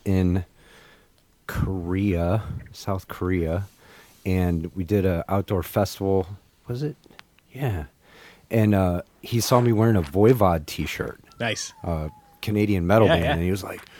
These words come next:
Speaker 1: "Dude, one of my favorite bands." And I think one of the, their production assistants was a friend of mine. He was like, "Oh, this is Kyle, blah, blah, blah." And he sat there and talked about Voivod for thirty minutes
Speaker 2: <laughs>
Speaker 1: in a,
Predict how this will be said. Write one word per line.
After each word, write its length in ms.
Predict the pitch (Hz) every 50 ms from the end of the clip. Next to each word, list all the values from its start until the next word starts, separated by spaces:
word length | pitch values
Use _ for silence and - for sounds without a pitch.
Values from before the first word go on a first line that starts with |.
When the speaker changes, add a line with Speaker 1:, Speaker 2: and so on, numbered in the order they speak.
| - - - - - -
Speaker 1:
"Dude, 360 | - 156 156 160 170 165 160 139
one 120 | 165 165
of 60 | 156
my 100 | 147 143 131
favorite 440 | - - 160 160 160 156 156 -
bands." 380 | - 160 - 80 - - 143 -
And 80 | 120 117
I 80 | 110
think 180 | - - 131 - -
one 140 | 123 117
of 120 | 110 101 92
the, 280 | 107 101 95 95 90 67
their 220 | 78 92 101 98 90
production 420 | - - 101 101 107 - - 107
assistants 480 | 92 - - 107 95 - 104 90 - -
was 120 | 95 82
a 40 | 90
friend 240 | 85 - - 104 104
of 60 | 98
mine. 200 | 92 90 87 87
He 100 | 87 87
was 120 | 87 92 104
like, 180 | 107 113 117 180
"Oh, 220 | 196 190 180 165 143 131 - - - - - - - - - - -
this 120 | - 165 156
is 120 | 147 - 151 -
Kyle, 280 | - 175 175 175 170 156
blah, 160 | 160 170 165
blah, 80 | 151
blah." 220 | 156 175 175 175 151 - 101
And 60 | 107
he 60 | 110 101
sat 240 | - - 131 127
there 120 | - 123 113
and 100 | 104 95
talked 260 | - 120 123 110 -
about 260 | 113 110 101 87 82
Voivod 460 | 85 98 104 107 101 95 95 87 85
for 140 | - - 90
thirty 380 | - - - 113 104 101 101 95
minutes 440 | 95 95 92 80 80 - - - 143
Speaker 2:
<laughs> 60 | - -
Speaker 1:
in 420 | 107 107 107 104 101 107 98 82 - - _ _ - - - -
a, 120 | 107 101